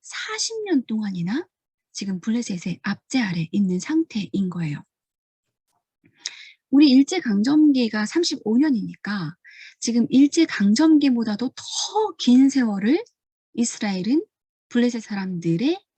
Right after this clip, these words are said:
지배 아래 살고 있습니다. 그래서 그런지 삼손 이야기는 분위기가 좀 달라요. 이 다른 사자들은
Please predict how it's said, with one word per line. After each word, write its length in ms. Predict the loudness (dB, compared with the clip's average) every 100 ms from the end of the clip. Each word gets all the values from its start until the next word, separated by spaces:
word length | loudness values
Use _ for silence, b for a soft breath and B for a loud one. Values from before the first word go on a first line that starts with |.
| -8
지배 440 | -6 -4 -4 -6 -8
아래 460 | -8 -4 -4 -4 -8
살고 540 | -10 -4 -2 -2 -6 -6
있습니다. 500 | -8 -6 -6 -6 -12 _ _ _ _ _ B B B B B B _ _ _
그래서 300 | 0 2 2
그런지 460 | 2 4 4 4 2
삼손 400 | 2 0 2 4
이야기는 540 | 6 6 4 4 4 2
분위기가 480 | 4 4 4 -2
좀 220 | -2 -2 -4
달라요. 720 | -6 -6 -6 -4 -6 -6 -10 _ b b b -8
이 240 | -6 -6 -6
다른 380 | -4 2 2
사자들은 680 | 2 -2 -4 -4 -4 -4 -4